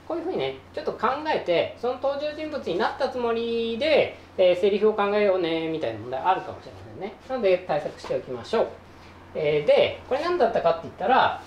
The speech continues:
戸部君は、あの、えーと、あたかもしれないっていうのを間違っ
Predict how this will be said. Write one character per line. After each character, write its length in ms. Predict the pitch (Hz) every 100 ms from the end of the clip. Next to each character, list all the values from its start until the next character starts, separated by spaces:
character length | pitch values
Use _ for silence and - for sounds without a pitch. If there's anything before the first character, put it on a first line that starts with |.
| -
戸 80 |
部 120 | 240 349
君 280 | 349 320 311
は、 320 | 330 - - - - - -
あ 140 | 180 175
の、 320 | 170 165 165 - - - -
え 120 | 170
ー 60 | 165
と、 200 | 160 233
あ 80 |
た 140 | 302 330
か 140 | 285
も 140 | 214 170
し 160 | 185
れ 120 | 165
な 100 | 170
い 60 | 190
っ 60 | 196
て 80 |
い 40 | 135
う 40 |
の 60 | 120
を 40 |
間 140 | 123
違 20 |
っ 20 | 160